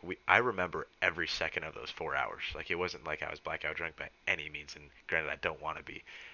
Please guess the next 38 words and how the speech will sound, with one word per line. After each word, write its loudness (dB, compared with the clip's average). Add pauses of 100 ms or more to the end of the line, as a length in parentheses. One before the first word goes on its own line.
(100)
But 4 (340)
Thad 10
rolls 4
up, 4
I 8
just 0
feel 2
this -2
nice 2
body, 10
like, 2
huge, 4 (420)
like, -2
seat -2
pillow 2
behind 2
me, 2
and 0
he -2
br-, -12 (160)
brings, 2
like, 2 (360)
a, 4 (280)
a 2
nice 0 (160)
fluffy 0
blanket 0
to -2
lay 4
on 2
the 0
ground 4
next 6
to 0
me, 2
and -4
he's 0
like, 2